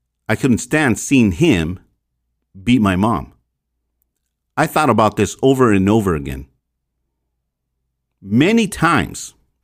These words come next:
and you can look at police records, where police came to the house and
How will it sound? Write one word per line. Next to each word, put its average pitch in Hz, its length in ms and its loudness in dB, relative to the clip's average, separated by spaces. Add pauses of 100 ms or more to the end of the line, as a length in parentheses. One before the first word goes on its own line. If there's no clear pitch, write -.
(140)
and 90 180 -2
you 82 80 -6
can 95 120 -2
look 95 280 0
at 139 140 0
police 160 320 0
records, 147 520 -2 (1000)
where 85 120 -4
police 80 400 -4
came 139 200 0
to 151 100 -2
the 139 120 0
house 131 480 -2 (1120)
and 95 360 -2